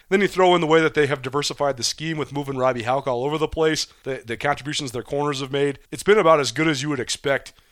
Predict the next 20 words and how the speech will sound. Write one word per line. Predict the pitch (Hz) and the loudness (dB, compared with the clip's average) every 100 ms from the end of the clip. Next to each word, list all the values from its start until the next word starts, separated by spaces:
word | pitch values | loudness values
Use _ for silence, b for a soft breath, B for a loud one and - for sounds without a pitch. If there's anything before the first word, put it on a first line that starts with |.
| - | -2
Montana | 131 127 143 127 | -2 0 -2 -4
to | 120 | -8
be, | 113 127 117 | -6 -4 -2
and | 113 | 0
I | 117 127 | 0 2
know | 139 | 2
they | 131 | 0
expect | 120 - 147 | -2 -2 -4
it | 143 | -4
to | 127 | -6
be | 131 | -4
very | 127 120 | -2 -4
good. | 110 123 113 | -2 -4 -2
On | 117 | -6
the | |
Bobcat | 117 147 202 - 143 | 2 4 4 4 0
side | - 143 | 2 0
of | 131 | 0
things, | - 139 127 - - _ | -2 -4 -4 -8 -12 _
from, | - - 160 147 143 | -12 2 6 6 2